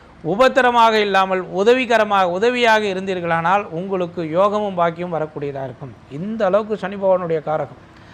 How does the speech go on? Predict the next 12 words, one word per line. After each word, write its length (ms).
சனி 180
பகவான் 280
காரகம் 260
மட்டுமே 300
நம்ம 200
பேசினா 440
பேசிக்கிட்டே 320
போகலாம். 320
இன்றைக்கி 220
ஒரு 60
நாள் 300
ஃபுல்லாக, 340